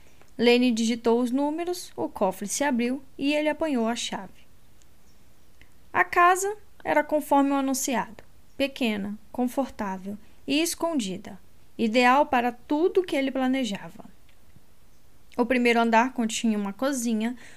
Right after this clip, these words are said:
uma sala de estar com lareira e um escritório. No andar superior, um quarto de solteiro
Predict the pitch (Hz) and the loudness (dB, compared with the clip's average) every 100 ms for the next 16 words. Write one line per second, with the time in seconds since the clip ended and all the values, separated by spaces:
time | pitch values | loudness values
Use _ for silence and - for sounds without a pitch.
0 | - 240 247 240 247 226 214 233 - 254 | -8 2 4 4 2 2 0 -4 -2 0
1 | 254 - 208 202 226 226 247 262 254 269 | 0 -2 -4 0 2 2 0 -2 -2 0
2 | 262 262 277 269 269 - 226 - - - | 0 0 -2 -4 -4 -8 -10 -18 -20 -20
3 | - - - 247 254 233 226 - 233 262 | -20 -20 -6 2 4 6 4 0 0 2
4 | 269 262 269 302 - 262 269 294 320 320 | 2 2 2 -2 -4 -2 4 4 4 0
5 | 262 254 285 269 247 240 247 | -4 -2 -4 -2 -2 0 0